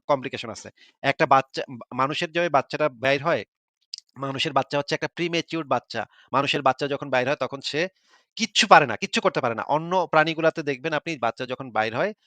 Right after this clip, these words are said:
তখন বাচ্চাগুলা অনেক কিছু করতে পারে। একটা হাঁসের বাচ্চা পেটের থেকে বাইর হইয়া আপনি পানিতে ছেড়ে দিবেন, দেখবেন সুন্দর করে টিং, টিং করে আর সাঁতরাইতেছে। কিন্তু মানুষের বাচ্চা এটা পারে না। মানুষের বাচ্চা খুবই দুর্বল অবস্থাতে থাকে। মানুষের বাচ্চার অ্যা, মানে টেক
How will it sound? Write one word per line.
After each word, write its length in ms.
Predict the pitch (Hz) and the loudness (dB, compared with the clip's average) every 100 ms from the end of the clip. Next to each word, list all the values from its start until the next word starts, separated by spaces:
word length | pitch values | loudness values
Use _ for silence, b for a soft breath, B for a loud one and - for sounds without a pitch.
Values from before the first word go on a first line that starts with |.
| _ | _
তখন 260 | 135 - 170 | -4 -2 -2
বাচ্চাগুলা 400 | 165 - 127 123 127 | 0 0 -2 -2 -2
অনেক 140 | 143 | -2
কিছু 160 | 147 139 | -6 -10
করতে 180 | 123 - | -10 -8
পারে। 120 | 110 | -6
একটা 140 | 127 | -6
হাঁসের 300 | 113 123 151 | -4 -2 0
বাচ্চা 220 | 139 - 139 | -2 -2 -6
পেটের 260 | 127 127 | -8 -10
থেকে 160 | - 135 | -10 -10
বাইর 240 | 107 120 151 | -4 -2 0
হইয়া 200 | 156 113 B B - | 0 0 B B -6
আপনি 200 | 110 143 120 | -4 -6 -4
পানিতে 260 | 135 131 127 | -2 -2 -4
ছেড়ে 200 | - 139 | -2 -2
দিবেন, 200 | 143 170 | -2 -4
দেখবেন 240 | 139 123 | -6 -8
সুন্দর 280 | 120 147 156 | -12 -10 -10
করে 160 | 151 147 | -6 -6
টিং, 180 | 160 156 | -6 -10
টিং 120 | 156 | -8
করে 140 | 147 135 | -2 -2
আর 80 | |
সাঁতরাইতেছে। 440 | - 120 110 107 - B B B | -2 -8 -12 -14 -18 B B B
কিন্তু 180 | 143 151 | -4 0
মানুষের 320 | 139 143 143 | 0 0 -2
বাচ্চা 180 | 139 139 | -2 -2
এটা 120 | 131 | -2
পারে 180 | 123 117 | -2 -2
না। 100 | 107 | -4
মানুষের 320 | 117 131 143 | -4 -4 0
বাচ্চা 360 | 123 - - 156 156 b b | 0 0 0 0 0 b b
খুবই 300 | - 170 202 202 160 | -6 -2 0 0 -2
দুর্বল 440 | 127 185 175 185 180 | -2 -2 6 6 6
অবস্থাতে 400 | 156 143 147 135 | 2 -2 -8 -8
থাকে। 260 | 127 - 185 - b - | -8 -6 -8 -10 b -2
মানুষের 300 | 135 139 143 | -2 -2 2
বাচ্চার 360 | 135 - 151 175 _ | 2 4 2 0 _
অ্যা, 180 | - 65 - | -12 -12 -8
মানে 240 | 123 127 123 b b _ | -4 -4 -6 b b _
টেক 140 | 185 | 4